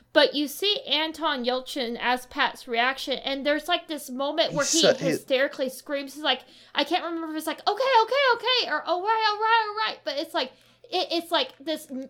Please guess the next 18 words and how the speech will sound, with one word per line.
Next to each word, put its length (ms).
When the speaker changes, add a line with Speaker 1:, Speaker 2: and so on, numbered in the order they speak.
Speaker 1:
hysterical 1040
Speaker 2:
His 220
voice 360
cracking 360
Speaker 1:
Yeah, 180
Speaker 2:
too 180
when 140
he 60
Speaker 1:
it's 80
Speaker 2:
does 160
Speaker 1:
like 160
Speaker 2:
it. 100
Speaker 1:
you, 400
you 180
feel 540
the 120
Speaker 2:
Ugh. 60
Speaker 1:
pain, 440